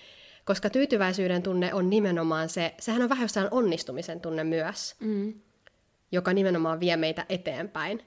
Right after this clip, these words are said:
Speaker 1: ja se ei ole laiskuutta. Et ehkä siitä sellaisen pelon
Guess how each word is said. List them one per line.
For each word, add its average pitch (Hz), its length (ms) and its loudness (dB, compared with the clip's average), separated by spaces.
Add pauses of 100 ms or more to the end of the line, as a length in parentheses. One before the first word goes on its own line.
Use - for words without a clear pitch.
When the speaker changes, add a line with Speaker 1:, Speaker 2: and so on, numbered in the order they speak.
(120)
Speaker 1:
ja 170 80 -2
se 190 120 0
ei 180 80 4
ole 165 80 2
laiskuutta. 175 720 -2
Et 208 140 -6
ehkä 233 240 -2
siitä 277 340 0
sellaisen 185 560 -2
pelon 226 480 4